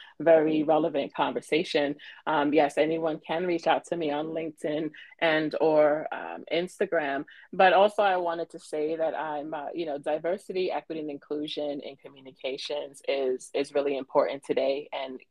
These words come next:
it, it speaks to the evolution of the consumer, uh, generations, as well as, um,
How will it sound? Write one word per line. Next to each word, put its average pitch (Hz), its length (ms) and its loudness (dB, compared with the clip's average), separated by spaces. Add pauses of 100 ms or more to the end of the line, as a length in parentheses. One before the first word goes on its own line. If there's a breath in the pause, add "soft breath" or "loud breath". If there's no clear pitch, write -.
(160)
it, 147 160 -4
it 143 180 4
speaks - 440 0
to 151 260 2
the 147 100 4
evolution 139 760 0
of 131 360 -2
the 151 100 -8
consumer, 151 760 -2 (380 loud breath)
uh, 139 180 0
generations, 143 920 0
as 147 260 0
well 131 540 0
as, 127 480 -4
um, 131 340 -8